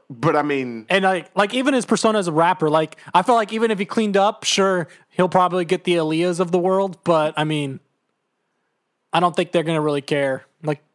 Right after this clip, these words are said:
Speaker 2: he doesn't care, and then most of the people aren't gonna care, 'cause, I mean, I don't know. Listen to this, man, for me personally, it's like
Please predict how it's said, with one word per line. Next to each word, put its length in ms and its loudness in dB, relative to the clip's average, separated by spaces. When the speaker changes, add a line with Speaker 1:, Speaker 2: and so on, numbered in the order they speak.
Speaker 2:
he 160 0
doesn't 240 -2
care, 380 2
and 120 0
then 160 -2
most 160 0
of 60 -16
the 40 -2
people 160 0
aren't 120 0
gonna 100 -4
care, 320 -2
'cause, 160 -4
I 60 4
mean, 320 -4
I 60 0
don't 100 2
know. 220 0
Listen 300 0
to 60 2
this, 200 0
man, 260 2
for 100 0
me 140 0
personally, 680 0
it's 120 -2
like 160 2